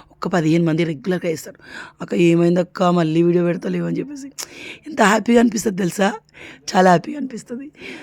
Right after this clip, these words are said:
So, వాళ్ళ కోసమైనా వీడియో పెట్టాలని బూస్టింగ్ వస్తుంది. So, లడ్డూలు ఇవి. నేను కరీంనగర్, నేను ఇల్లంతకుంటకి వెళ్ళాను, ఒక ఫంక్షన్ ఉంటే అందుకే వీడియోస్ పెట్టలేదు. కొంచెం మనకి అప్‌లోడ్ అవ్వడానికి చాలా టైమ్ పడుతుంది అక్కడ.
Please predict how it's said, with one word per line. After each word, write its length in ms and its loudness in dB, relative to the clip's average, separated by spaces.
So, 60 0
వాళ్ళ 240 4
కోసమైనా 440 -2
వీడియో 220 2
పెట్టాలని 300 0
బూస్టింగ్ 400 -2
వస్తుంది. 380 -8
So, 100 -6
లడ్డూలు 400 0
ఇవి. 180 0
నేను 180 2
కరీంనగర్, 460 2
నేను 180 0
ఇల్లంతకుంటకి 540 -2
వెళ్ళాను, 180 -4
ఒక 120 -12
ఫంక్షన్ 340 -4
ఉంటే 160 -4
అందుకే 260 -6
వీడియోస్ 340 -8
పెట్టలేదు. 540 -8
కొంచెం 260 -4
మనకి 640 -4
అప్‌లోడ్ 300 -4
అవ్వడానికి 360 -2
చాలా 420 -4
టైమ్ 200 -4
పడుతుంది 260 -10
అక్కడ. 200 -10